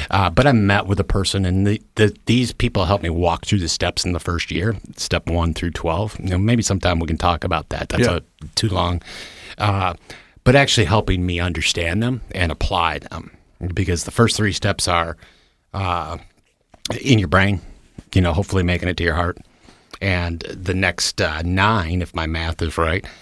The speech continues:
Speaker 1: are action. Uh, and
Speaker 2: Does the
Speaker 1: cut-
Speaker 2: sponsor choose you, or do you choose your sponsor?
Speaker 1: <coughs> Um, you choose your sponsor.
Speaker 2: Why'd you choose the one you chose?
Speaker 1: Um,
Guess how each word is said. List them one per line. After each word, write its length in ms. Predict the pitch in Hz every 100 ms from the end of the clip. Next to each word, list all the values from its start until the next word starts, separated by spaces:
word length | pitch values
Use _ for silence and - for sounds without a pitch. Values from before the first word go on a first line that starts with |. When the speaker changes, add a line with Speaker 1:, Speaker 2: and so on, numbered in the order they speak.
| - _
Speaker 1:
are 120 | - 107
action. 400 | 135 - 95 - - - - - - _ _ _ -
Uh, 320 | 101 85 78 -
and 300 | 101 87 90 - _
Speaker 2:
Does 100 | -
the 60 | 113
Speaker 1:
cut- 80 | 120
Speaker 2:
sponsor 320 | 113 113 110
choose 280 | - 110 101
you, 160 | 107
or 80 | 110
do 80 | 95
you 100 | 95
choose 300 | 107 95 92
your 80 | 233
sponsor? 320 | 240 98 - 762 719 - - 640
Speaker 1:
<coughs> 100 | - - - _
Um, 360 | 120 123 123 110
you 320 | 104 131 143
choose 600 | 123 - 117 104 104 98
your 100 | -
sponsor. 560 | 82 - 71 73 - - -
Speaker 2:
Why'd 260 | 113 101
you 100 | 104
choose 320 | 98 107 101 -
the 100 | 107
one 120 | 101
you 100 | 104
chose? 340 | - 107 - _ - 151
Speaker 1:
Um, 500 | 131 117 113 95